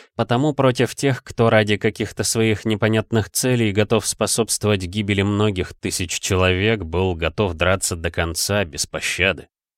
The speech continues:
Однако злости поддаваться было нельзя, и Козьма усилием воли взял себя в руки. Эта злость, скорее всего, была следствием воздействия чужого колдовства, тучей, висевшего над Синеградом.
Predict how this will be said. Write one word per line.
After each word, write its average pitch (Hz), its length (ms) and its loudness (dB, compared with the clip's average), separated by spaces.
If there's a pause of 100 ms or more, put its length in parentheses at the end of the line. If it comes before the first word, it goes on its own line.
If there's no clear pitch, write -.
(480)
Однако 120 480 0
злости 123 460 0
поддаваться 120 680 0
было 117 220 2
нельзя, 107 540 2 (440)
и 98 180 -4
Козьма 92 480 0
усилием 120 500 2
воли 151 200 -2
взял 123 300 2
себя 120 260 -2
в 120 80 -2
руки. 101 380 -2 (360)
Эта 107 200 0
злость, 113 440 2
скорее 107 340 4
всего, 113 340 2
была 110 280 2
следствием 113 680 0
воздействия 104 680 0
чужого 117 420 2
колдовства, 113 840 0
тучей, 123 460 -2
висевшего 107 640 0
над 104 240 0
Синеградом. 104 760 0